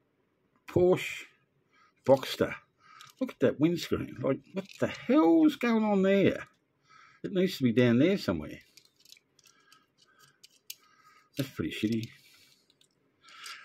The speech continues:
But the last one was the one that I spotted and I thought, "Oh, that's cool."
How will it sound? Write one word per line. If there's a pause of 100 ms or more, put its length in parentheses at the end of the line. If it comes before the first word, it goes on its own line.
(120)
But (240)
the
last
one (300)
was
the
one
that
I (1040)
spotted
and
I
thought,
"Oh,
that's
cool."